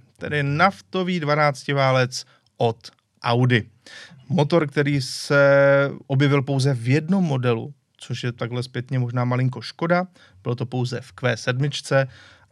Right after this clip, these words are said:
a za mě teda pět set koní z dieselu v takovémto silničním autě, ono dneska hodnotama už to auto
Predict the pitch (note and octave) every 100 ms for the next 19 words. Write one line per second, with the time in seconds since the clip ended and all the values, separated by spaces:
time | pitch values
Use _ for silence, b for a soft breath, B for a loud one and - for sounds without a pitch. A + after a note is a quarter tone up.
0 | - B2 A#2 A#2 - - B2 B2+ C3+ C3
1 | B2+ C3 B2 B2 B2 B2+ - - C#3 C3+
2 | C#3+ - C#3 C3 B2 A#2+ B2 A#2 B2 B2+
3 | B2 b b b b - - _ - B2+
4 | C3 D#3+ D3+ C3+ C#3+ C3+ - _ - D3
5 | D3 D3 - B2+ C3 C3 C3 C3 B2 -
6 | - F2 - D#3+ F3+ F3 - E3 D3+ E3
7 | D#3 D#3 C#3+ B2+ - - C#3 C3+